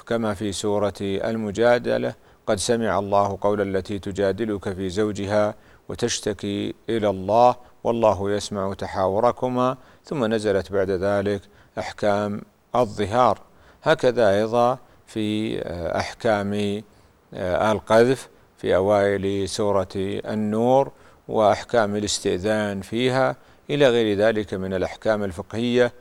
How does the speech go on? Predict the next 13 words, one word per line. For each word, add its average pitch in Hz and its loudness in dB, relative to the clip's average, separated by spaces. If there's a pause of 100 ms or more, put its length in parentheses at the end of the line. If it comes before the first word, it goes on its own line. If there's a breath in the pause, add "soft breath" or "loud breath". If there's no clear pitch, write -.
(280 soft breath)
التي 104 -4
كان 117 2
يفسرها 101 -2
النبي 101 -4
صلى 92 -2
الله 104 2
عليه 104 2
وسلم. 95 -2 (840 soft breath)
والأحكام 127 4
الفقهية 127 -2
الواردة 107 4
في - -6
القرآن 117 2